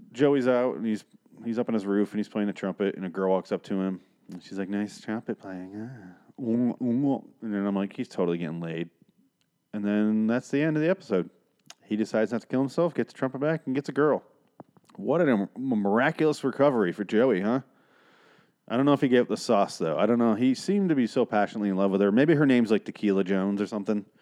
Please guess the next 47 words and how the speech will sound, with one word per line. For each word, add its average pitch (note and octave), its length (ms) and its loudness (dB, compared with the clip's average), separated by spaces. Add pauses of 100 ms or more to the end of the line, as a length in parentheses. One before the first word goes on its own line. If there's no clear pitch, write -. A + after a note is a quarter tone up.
(300)
Maybe A2 180 4
he's, G#2+ 160 2
like, F2+ 220 -4
really F#2+ 320 -2
into F#2+ 220 0
her G2 100 2
now. G2+ 240 -2 (840)
And F2+ 240 -6
she'll G2+ 200 0
be F#2 100 2
his F2 160 -4
new F#2+ 80 0
drug. F#2 380 0
I E3 120 0
don't C#3+ 140 4
know. C3 220 4
I E3 220 0
wish D#3 220 0
the A#2 100 -4
best G#2 240 -2
for A2 100 -2
Joey. G#2+ 480 2 (500)
I A2+ 60 -4
really A#2 260 4
do. F#2+ 380 2 (420)
His F2+ 160 -12
fictional G2+ 380 -4
character. F#2 480 -2 (1200)
Um, E2 420 -8 (640)
yeah, - 160 0 (180)
that's - 140 -4
all G#2+ 80 4
I G2 60 4
gotta E2 120 -2
say. - 140 -8
It - 260 -14
was G3+ 100 6
a - 20 2
good E3 120 6
episode. B2 380 0
I C3+ 60 -2
like C#3+ 160 2
this C#3 140 -4
episode. C3 420 0
It's A#2 180 -4
not B2 240 -2
great. F#2 460 -4